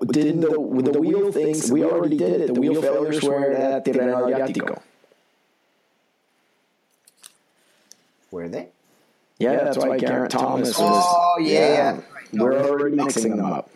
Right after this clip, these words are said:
Speaker 2: Yeah. The note that I have here was, "No wheels exploded during the time trial." <laughs>
Speaker 1: Yeah, 'cause I was just thinking, like, and Rigoberto Urán is looking really strong at, uh, Tirreno Adriatico.
Speaker 2: Yeah, yeah, yeah, yeah, yeah, yeah, yeah. Um,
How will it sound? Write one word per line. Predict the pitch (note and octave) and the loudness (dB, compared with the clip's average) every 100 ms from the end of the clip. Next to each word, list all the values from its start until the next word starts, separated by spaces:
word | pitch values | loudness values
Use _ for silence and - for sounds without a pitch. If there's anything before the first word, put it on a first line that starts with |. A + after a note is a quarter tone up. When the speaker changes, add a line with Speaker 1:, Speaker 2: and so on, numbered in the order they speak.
| _ | _
Speaker 2:
Yeah. | - - _ | -16 -16 _
The | B2 | -8
note | B2 B2 C3 | -4 -2 -2
that | C#3 | -2
I | B2+ | -2
have | A#2 A2 | 0 -4
here | G#2+ B2 A2+ G#2 - | -6 -6 -4 -4 -6
was, | G2+ F#2+ F#2+ - _ | -8 -8 -10 -18 _
"No | A2 B2 B2+ | -6 -4 -2
wheels | B2+ B2 A2+ A#2+ | -2 -2 -2 -6
exploded | G#2+ - A2+ G#2 G2+ F2+ | -12 -10 -6 -4 -6 -8
during | G2+ G2+ G2+ | -8 -8 -8
the | G2 | -12
time | G#2+ G2 | -12 -12
trial." | G2+ D#2+ C#2 C2+ - _ | -12 -10 -10 -14 -16 _
<laughs> | D3 - _ - - E3+ - - | -18 -18 _ -16 -14 -12 -12 -4
Speaker 1:
Yeah, | - - | 0 0
'cause | D3 | 0
I | D3+ | 0
was | C#3+ D3 | 0 -2
just | C#3 | -2
thinking, | C#3+ C#3 C3+ C3 | 0 0 0 0
like, | A#2+ A#2 | 0 0
and | A2+ | 0
Rigoberto | A#2+ A#2+ A#2+ B2 C3 | 0 0 0 0 0
Urán | D3+ - | 0 0
is | A#2 | 0
looking | G#2 G2 G2 | -2 -2 0
really | F#2+ F#2+ | 0 0
strong | F#2 A2 G#2+ G#2+ | -2 -2 0 0
at, | G#2 | -2
uh, | - G2+ G2+ F#2 F2+ E2 B1 B1 - _ _ _ _ - | -2 0 0 -2 -2 -4 -4 -6 -10 _ _ _ _ -6
Tirreno | - F#3+ - E2 | -4 -2 -4 -4
Adriatico. | D#2+ D#2 - - - _ _ _ _ _ _ _ _ | -4 -6 -10 -14 -20 _ _ _ _ _ _ _ _
Speaker 2:
Yeah, | - | -6
yeah, | A2 | -4
yeah, | G2 E2+ | -4 -6
yeah, | D2 | -8
yeah, | D2 - - - | -10 -12 -20 -20
yeah, | C2 B1 - - - - - - | -20 -20 -20 -20 -20 -20 -20 -6
yeah. | A#2 A2 G#2+ G#2+ | -4 -4 -4 -8
Um, | G2+ G2+ F#2+ F2 | -10 -12 -14 -18